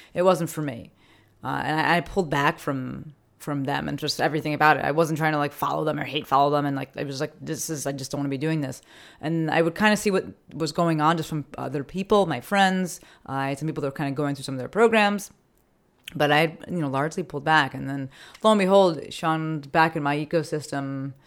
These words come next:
this year. Yeah, I guess it was this year. And just,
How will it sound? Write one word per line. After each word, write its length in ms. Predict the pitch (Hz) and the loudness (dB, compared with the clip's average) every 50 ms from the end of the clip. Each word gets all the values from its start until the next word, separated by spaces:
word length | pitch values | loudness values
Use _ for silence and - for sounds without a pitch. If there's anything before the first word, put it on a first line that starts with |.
| _ - - - - - _ _ - | _ -20 -20 -20 -20 -20 _ _ -8
this 320 | 147 143 - 156 156 - - | -2 -2 0 0 -2 -4 -2
year. 580 | 156 160 170 180 196 175 147 135 127 131 127 - _ - | 0 2 4 4 4 4 2 0 -2 -6 -10 -14 _ -14
Yeah, 180 | - - 202 185 | -10 -10 -8 -8
I 60 | - | -8
guess 140 | 175 196 185 | -8 -8 -6
it 80 | 175 165 | -6 -6
was 100 | 151 143 | -6 -8
this 160 | 147 143 - | -10 -6 -2
year. 160 | 180 175 160 | 0 0 0
And 480 | - 139 139 135 139 139 139 139 - - - - | 0 -2 -4 -4 -4 -6 -6 -8 -10 -14 -14 -10
just, 360 | 147 160 160 - - - - | -6 -4 -4 -4 -4 -6 -8